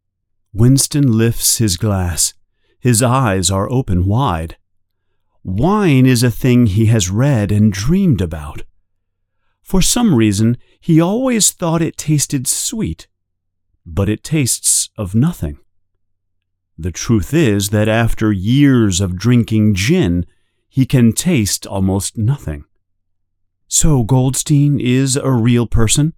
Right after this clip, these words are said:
he says. "Yes, he is. And he is alive. Where, I do not know." "And the Brotherhood is real too?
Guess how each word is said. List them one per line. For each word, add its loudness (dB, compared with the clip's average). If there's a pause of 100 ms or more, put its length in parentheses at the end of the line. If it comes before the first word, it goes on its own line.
(580)
he -2
says. -4 (1000)
"Yes, -2
he 0
is. -2 (680)
And 0
he -2
is 2
alive. 0 (840)
Where, -4
I -6
do -2
not 0
know." -2 (1300)
"And 0
the 0
Brotherhood 2
is -2
real 2
too? -2